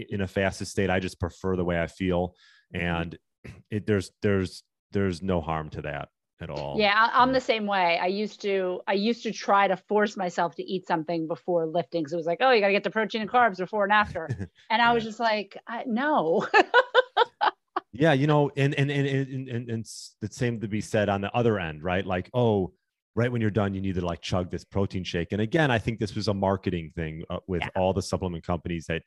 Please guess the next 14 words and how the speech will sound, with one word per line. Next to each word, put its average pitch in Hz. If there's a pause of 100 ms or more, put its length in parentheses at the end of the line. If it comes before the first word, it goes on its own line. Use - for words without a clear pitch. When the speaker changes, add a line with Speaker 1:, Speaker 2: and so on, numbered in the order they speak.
(420)
Speaker 1:
and 135
I 165
was 165
the 127
same 127
way. 117 (720)
Um, 107 (220)
you 135
have 135
an 123
anabolic 113
window 104
of, 80
like, 80